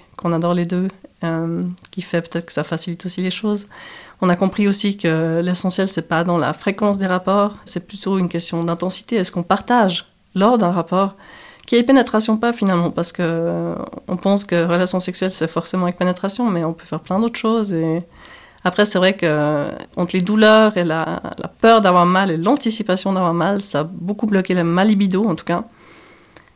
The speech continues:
Ça reste à ce jour compliqué, mais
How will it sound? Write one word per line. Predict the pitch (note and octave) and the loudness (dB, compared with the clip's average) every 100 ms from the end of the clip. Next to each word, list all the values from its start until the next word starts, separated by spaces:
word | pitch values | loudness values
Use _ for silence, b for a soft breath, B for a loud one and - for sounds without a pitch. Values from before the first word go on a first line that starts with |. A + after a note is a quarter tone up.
| B B | B B
Ça | - D#3+ D#3 C#3+ D3+ F3+ | -6 -2 -2 -2 -4 0
reste | G3 G#3 - | 2 2 2
à | F#3+ | 0
ce | F#3+ F#3 | 0 -2
jour | G3 F3+ F3+ | 0 0 0
compliqué, | F#3 - - F#3 G#3 A#3+ - _ _ - | -4 -4 -4 -2 0 -4 -10 _ _ -6
mais | F#3 F#3+ G3+ | 0 2 2